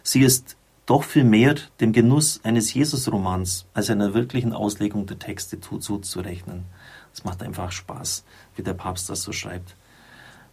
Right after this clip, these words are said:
„Das Innere der Person Jesu steht über unseren billigen Psychologien“, schreibt er.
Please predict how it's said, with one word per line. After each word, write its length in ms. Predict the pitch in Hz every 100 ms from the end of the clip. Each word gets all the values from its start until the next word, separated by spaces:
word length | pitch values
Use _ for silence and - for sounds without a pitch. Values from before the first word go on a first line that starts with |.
| _ _ _ _ _ _ _ _
„Das 220 | 117 -
Innere 420 | 139 160 165 151
der 140 | 117 104
Person 480 | 110 95 120 117
Jesu 400 | 101 104 123 139
steht 420 | 131 - 110 123 127
über 200 | 117 113
unseren 520 | 107 113 117 107 95
billigen 480 | 113 110 110 104 92
Psychologien“, 840 | - 95 92 95 92 92 92 98
schreibt 420 | 87 - 87 -
er. 140 | 80